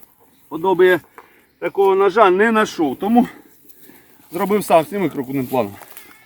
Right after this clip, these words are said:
Зробив сам оби-, обичний чотирьохлісник, пробував і двохлісник, і трьохлісник. Краєшок підгинаю. І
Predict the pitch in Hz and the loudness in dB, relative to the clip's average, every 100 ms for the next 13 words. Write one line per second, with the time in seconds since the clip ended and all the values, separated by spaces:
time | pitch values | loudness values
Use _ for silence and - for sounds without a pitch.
0 | - - - - - 165 196 214 - 254 | -20 -20 -20 -20 -6 0 2 4 6 6
1 | 226 190 214 208 185 208 214 - 190 - | 6 4 2 0 2 2 2 0 -2 -2
2 | - 196 - 226 247 220 190 - 220 240 | -2 0 0 0 0 2 0 0 4 6
3 | 196 165 151 151 233 226 202 170 160 160 | 6 4 4 2 2 2 0 0 0 0
4 | 165 220 196 190 175 156 - _ - - | 2 2 2 -2 0 -2 -4 _ -20 -20
5 | - - _ 196 247 233 - 196 - 233 | -20 -20 _ 4 6 6 4 0 0 0
6 | 208 208 202 175 135 104 95 _ _ _ | 2 4 4 4 4 0 -6 _ _ _
7 | _ _ _ _ _ _ _ - - _ | _ _ _ _ _ _ _ -20 -20 _
8 | - 208 190 | 4 6 6